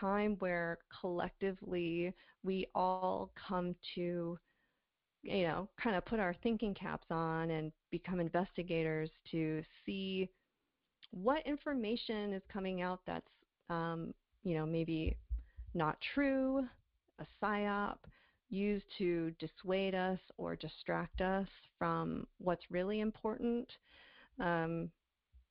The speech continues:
I think there's a lot of that, of course, happening right now, because what's most important and what we need to really be focusing on, which is all earth-based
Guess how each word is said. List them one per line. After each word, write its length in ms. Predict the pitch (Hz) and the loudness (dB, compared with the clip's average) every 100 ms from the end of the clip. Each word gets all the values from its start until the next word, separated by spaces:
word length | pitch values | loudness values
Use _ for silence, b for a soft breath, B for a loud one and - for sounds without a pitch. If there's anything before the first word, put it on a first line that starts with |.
| _ - 208 | _ -4 0
I 80 | |
think 180 | 190 226 | 2 4
there's 180 | 254 233 | 2 0
a 40 | |
lot 280 | 185 165 185 | 0 0 0
of 60 | 180 | -2
that, 260 | 156 156 - | -2 -4 -8
of 80 | 185 - | -16 -10
course, 220 | 175 175 - | -2 -2 -2
happening 440 | 170 185 180 170 | -4 -4 -4 -4
right 240 | 170 160 - | -2 -4 -2
now, 460 | 170 160 160 170 - _ _ | -2 0 -2 -4 -8 _ _
because 300 | 226 247 233 | 0 4 4
what's 200 | 226 233 | 2 -2
most 300 | 240 233 262 - | 0 0 0 -2
important 680 | 277 240 196 220 233 202 185 - | -4 -2 -2 -2 0 -2 -4 -4
and 160 | 196 196 | -4 -2
what 100 | - 190 | -6 -2
we 140 | 196 | 0
need 320 | 196 196 240 | 2 4 2
to 120 | 208 | 0
really 240 | 185 185 185 | 0 0 0
be 140 | 175 - | -2 -2
focusing 500 | 247 339 285 - 180 | 0 0 -2 -2 -2
on, 440 | 165 165 202 240 B B B B B B | 0 0 2 2 B B B B B B
which 160 | - 202 | -4 0
is 100 | 196 | 2
all 240 | 190 185 - | 2 0 -2
earth-based 800 | 190 196 - - _ 165 165 | 0 0 0 -6 _ 0 0